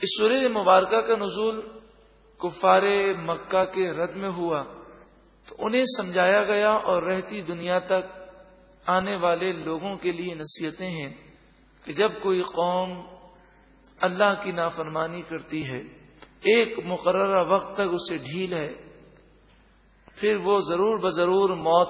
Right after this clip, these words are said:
سے ہمکنار ہوگی اور مرنے کے بعد جیسا انہوں نے برے کام کیے ہوں گے ویسی انہیں سزا ملے گی۔ اس دنیا کی زندگی کی خاطر طویل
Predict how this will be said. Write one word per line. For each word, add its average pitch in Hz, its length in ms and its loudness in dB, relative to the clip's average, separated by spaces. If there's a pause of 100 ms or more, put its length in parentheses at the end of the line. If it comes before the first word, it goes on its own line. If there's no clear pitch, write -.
(120)
سے 185 140 2
ہمکنار 151 560 -4 (100)
ہوگی 147 340 -6 (420)
اور 160 160 2
مرنے 214 340 2
کے 226 160 0
بعد 180 340 6 (1040)
جیسا 185 400 6
انہوں 202 260 0
نے 208 120 0
برے 180 260 0
کام 170 320 -2
کیے 202 340 0
ہوں 196 200 -4
گے 202 200 -2
ویسی 160 420 0
انہیں 160 300 -8 (200)
سزا 156 360 -4 (200)
ملے 135 340 -8
گی۔ - 120 -16 (1000)
اس 196 260 -2
دنیا 202 320 -2
کی 220 200 -2
زندگی 190 440 -4
کی 190 200 -4
خاطر 185 480 2 (880)
طویل 233 340 2